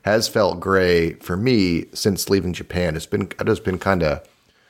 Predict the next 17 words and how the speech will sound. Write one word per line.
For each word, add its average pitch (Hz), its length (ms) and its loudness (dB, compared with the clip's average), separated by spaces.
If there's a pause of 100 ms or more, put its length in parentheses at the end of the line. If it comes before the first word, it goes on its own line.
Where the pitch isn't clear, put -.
(260)
down 135 240 2
in 160 80 4
the 110 60 2
dumps 104 400 0
is 82 120 -4
not 92 220 0
the 85 80 -4
right 82 260 -2
word. 85 420 -2
I've 101 140 0
just, 123 220 0
I 120 40 4
had, 156 200 0
like, 135 160 2
a 85 440 2 (420)
post-trip, - 1040 0 (280)
"Boy, 95 760 0